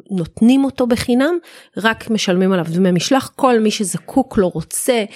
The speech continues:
מעוניין, אין שום בעיה, יש לינק בביו, יש לינק באתר, יש מלא דרכים להגיע אליו, בפייסבוק,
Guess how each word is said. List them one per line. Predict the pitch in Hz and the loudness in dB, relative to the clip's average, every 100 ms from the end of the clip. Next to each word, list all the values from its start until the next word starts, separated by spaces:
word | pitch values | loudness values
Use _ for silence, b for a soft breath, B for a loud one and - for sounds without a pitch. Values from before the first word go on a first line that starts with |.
| B B - | B B -4
מעוניין, | 185 180 208 247 247 240 - | -2 2 2 4 2 0 -2
אין | 233 233 | 0 0
שום | - 220 | 0 0
בעיה, | 196 214 220 | 0 -2 -4
יש | 196 - | -6 -2
לינק | 226 262 254 247 | 0 2 0 -2
בביו, | 175 165 214 208 208 185 175 B B | -6 0 2 4 4 2 -2 B B
יש | 202 - 220 | -4 0 2
לינק | 233 233 190 | 2 2 -2
באתר, | 175 170 - - 233 226 196 | -2 -2 -6 -2 2 2 2
יש | 202 233 - - - | 0 -2 -6 -12 -8
מלא | - 220 | -2 0
דרכים | 214 202 214 185 | 0 -2 0 -2
להגיע | 180 220 254 | 0 2 2
אליו, | 233 226 233 B B B B - | 2 0 -4 B B B B -12
בפייסבוק, | 170 233 226 - 208 190 - | -4 2 0 2 0 0 -6